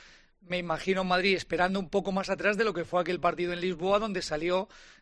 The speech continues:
ya lo dije en su día, muy a pecho descubierto a un intercambio de golpes,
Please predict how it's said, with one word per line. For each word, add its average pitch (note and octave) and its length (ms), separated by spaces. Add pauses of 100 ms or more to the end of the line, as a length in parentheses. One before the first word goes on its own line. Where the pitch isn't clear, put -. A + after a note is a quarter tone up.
ya F3 100
lo E3+ 80
dije E3 200
en E3 80
su F3+ 120
día, F#3 200
muy F#3 240
a F#3 100
pecho F#3+ 300
descubierto F#3+ 560
a - 20
un F#3+ 80
intercambio F3+ 480
de F3+ 80
golpes, G3 460